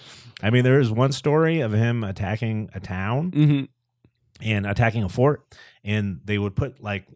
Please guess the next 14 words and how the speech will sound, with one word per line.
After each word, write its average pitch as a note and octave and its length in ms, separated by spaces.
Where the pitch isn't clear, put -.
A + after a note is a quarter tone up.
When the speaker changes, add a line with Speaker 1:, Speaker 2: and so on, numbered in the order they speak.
Speaker 1:
ladders A#2 420
up C3+ 360
to G#2 100
climb A2 280
up A2+ 120
the G#2+ 80
walls G#2+ 320
of G#2 60
the G#2 80
fort. C#3 400
Speaker 2:
Gotcha. F#3+ 300
Speaker 1:
And A2 260
he, A2+ 540
um, G2+ 460